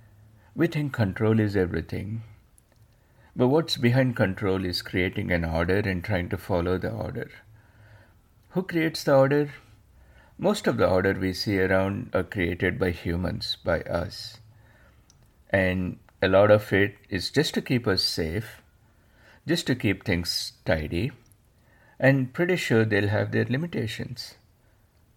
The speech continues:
Because as humans, we are not perfect, so our order is not perfect as well. But rather than try to steer ourselves to follow an exact order,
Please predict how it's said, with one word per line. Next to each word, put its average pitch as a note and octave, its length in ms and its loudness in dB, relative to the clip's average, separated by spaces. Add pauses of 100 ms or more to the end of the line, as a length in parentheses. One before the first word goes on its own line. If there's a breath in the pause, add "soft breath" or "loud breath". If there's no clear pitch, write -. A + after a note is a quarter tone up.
(240)
Because G2 640 0
as F2+ 180 -4
humans, A2+ 420 0
we F#2+ 80 2
are F#2 60 4
not F#2 240 0
perfect, G#2 500 -2
so G2+ 220 0
our G#2 260 0
order G#2+ 300 2
is G#2+ 140 -4
not G#2+ 240 -4
perfect A2+ 440 -2
as A2+ 220 -4
well. C3 220 -4 (2000 soft breath)
But A#2 200 6 (300)
rather F3 240 8
than C#3+ 240 0
try A#2 240 4
to A#2 320 2
steer G#2+ 540 0 (1160)
ourselves G#2+ 800 2 (760 soft breath)
to A2 80 2
follow G#2+ 480 4
an G#2 160 0
exact F2+ 540 -2 (100)
order, E2 440 0